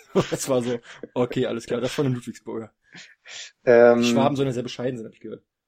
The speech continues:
Speaker 2: Äh, ja, natürlich. Ähm, sowieso. Aber es sind ja beide Schwaben und dann gleicht sich das wieder aus.
Speaker 1: Okay.
Speaker 2: Dann, dann darf man auch anders. Nein, also, äh, natürlich war das, gerade für, für Ludwigsburg war das eine tolle Serie,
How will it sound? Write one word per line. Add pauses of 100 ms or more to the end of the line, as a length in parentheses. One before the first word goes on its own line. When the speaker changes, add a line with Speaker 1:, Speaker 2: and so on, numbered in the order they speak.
(300)
Speaker 2:
Äh, (840)
ja,
natürlich. (140)
Ähm, (100)
sowieso.
Aber
es
sind
ja
beide
Schwaben
und
dann
gleicht
sich
das
wieder
aus.
Speaker 1:
Okay. (180)
Speaker 2:
Dann,
dann
darf
man
auch
anders. (420)
Nein,
also,
äh, (160)
natürlich
war
das, (720)
gerade
für,
für
Ludwigsburg
war
das
eine
tolle
Serie,